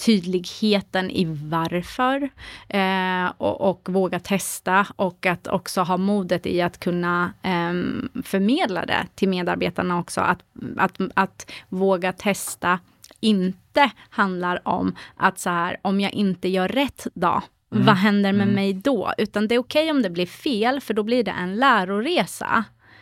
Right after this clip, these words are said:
Speaker 1: Då lär vi oss någonting på det. Eh, och det är också superviktigt. Ehm, och sen, eh, sen överlag så kan jag väl så här, ehm,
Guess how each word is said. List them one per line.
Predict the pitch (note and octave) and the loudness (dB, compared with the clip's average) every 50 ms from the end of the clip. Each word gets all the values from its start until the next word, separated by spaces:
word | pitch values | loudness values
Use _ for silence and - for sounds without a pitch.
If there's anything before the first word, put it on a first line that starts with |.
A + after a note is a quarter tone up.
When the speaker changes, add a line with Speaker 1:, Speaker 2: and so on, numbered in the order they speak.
| - - - - | -20 -20 -18 -8
Speaker 1:
Då | - C4+ | -2 0
lär | C4+ C4 D4 E4 E4+ D#4+ | 2 4 4 4 4 2
vi | G#3+ F#3 E3 | 0 0 -2
oss | F3 - - | -2 -2 -2
någonting | - - A2 G#2+ - - - - F#3 | -4 -2 -2 -2 -2 -2 0 -2 -2
på | - - - | -2 -2 -2
det. | - G2+ - - F#3 - - - - - - - _ - | -2 -2 0 -2 -2 -2 -4 -18 -20 -20 -20 -16 _ -2
Eh, | G3+ G3+ G3 - | 0 0 0 0
och | G3+ G3+ | -2 0
det | A#3 B3+ - | 0 0 0
är | - - | 0 0
också | D4 - - - - - - - - - - - _ _ - | -2 -2 -2 -6 -6 -4 -2 0 0 0 -2 -4 _ _ -8
superviktigt. | - - - G3+ E3+ - - - F#2 - - F3 - - - - - - - - - - - - - - - - - - - - | -4 2 2 2 2 2 -2 -4 -2 0 0 0 -2 -4 -10 -8 -8 -8 -8 -10 -18 -20 -20 -20 -20 -18 -18 -18 -18 -16 -8 -2
Ehm, | G3+ G#3 G#3 G#3+ G#3+ G#3+ G#3 G#3 G#3+ G#3+ G#3 G#3+ G#3+ A3+ - - - - | 0 2 2 2 2 0 0 0 0 0 0 0 0 -2 -6 -12 -20 -8
och | - - A#3 A3 | 0 0 0 2
sen, | - - A#3 A3+ A3+ A3+ A3 G#3+ - - | 2 2 4 4 4 2 0 -4 -6 -4
eh, | - G#3 G#3 G3+ G#3 G3 F#3 - - _ _ _ _ _ _ _ _ _ _ - | -2 -2 0 0 0 -2 -2 -6 -8 _ _ _ _ _ _ _ _ _ _ -10
sen | G3+ - B3+ B3+ B3 B3 - - | -4 2 4 4 4 4 2 4
överlag | G#3+ A3+ A3+ G3 A#3 A#3 A#3+ B3 B3+ C#4 C4+ G#3 F3+ G3 G#3 | 4 4 4 4 2 2 2 4 6 6 8 8 6 4 2
så | - A3+ G#3 | -4 -6 -2
kan | - A3 | 0 0
jag | G#3 G3+ | 0 2
väl | G3 G3+ G3 | 0 -2 -2
så | - G3+ | -2 0
här, | G3 F#3+ F#3+ F#3 F#3 F#3 - - - - - - - - - - - - - - - _ - - - - - - - - | 2 2 2 0 -2 -6 -8 -12 -16 -14 -14 -14 -14 -14 -16 -16 -16 -18 -18 -20 -20 _ -8 -6 -4 -4 -4 -4 -4 -2
ehm, | - G3+ G3 F#3+ F#3+ F#3+ F#3+ G3 F#3 | 0 0 0 0 0 0 0 -2 -2